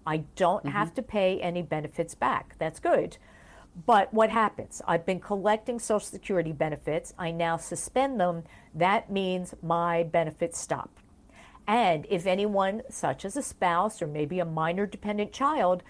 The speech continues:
Speaker 1: was collecting on my earnings record, their benefits stop too. What happens now? I now start earning delayed retirement credits of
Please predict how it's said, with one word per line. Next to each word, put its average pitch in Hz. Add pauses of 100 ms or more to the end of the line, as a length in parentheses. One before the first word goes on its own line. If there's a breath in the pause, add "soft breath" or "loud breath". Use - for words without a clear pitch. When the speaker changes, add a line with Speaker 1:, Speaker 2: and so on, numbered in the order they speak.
(220 loud breath)
Speaker 1:
was 180
collecting 202
on 185
my 175
earnings 247
record, 170 (300 soft breath)
their 185
benefits 180
stop -
too. - (840 soft breath)
What 175
happens 180
now? 214 (840 soft breath)
I 180
now 202
start 196
earning 214 (100)
delayed 175
retirement 277
credits 196
of 175